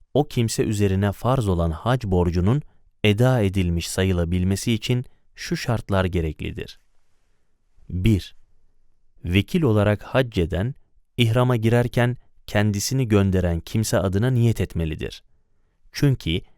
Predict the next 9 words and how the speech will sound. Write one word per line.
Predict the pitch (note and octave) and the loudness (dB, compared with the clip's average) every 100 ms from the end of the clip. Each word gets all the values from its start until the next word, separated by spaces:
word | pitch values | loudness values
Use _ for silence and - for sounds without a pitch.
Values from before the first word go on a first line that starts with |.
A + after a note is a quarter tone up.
| - - | -20 -6
vekil | F#2 G2+ - C#3+ | 2 2 2 -2
kendi | - A#2+ A#2+ B2+ | 0 -2 0 2
adına | G#2 F#2 E2+ D#2 D#2+ | 2 0 -2 -4 -2
değil, | F#2 B2+ E3 - _ - | 0 0 -2 -8 _ -20
kendisini | - G#2 G2+ F#2 - A2+ | -4 0 0 -2 -4 -2
gönderen | A#2 G#2 G#2+ A2+ A#2+ | 2 4 4 4 4
adına | A2+ G2+ G2+ F2+ | 2 2 2 2
hac | E2+ D2+ | -2 -2
ediyor. | D#2+ D#2+ D2+ - | -4 -4 -6 -10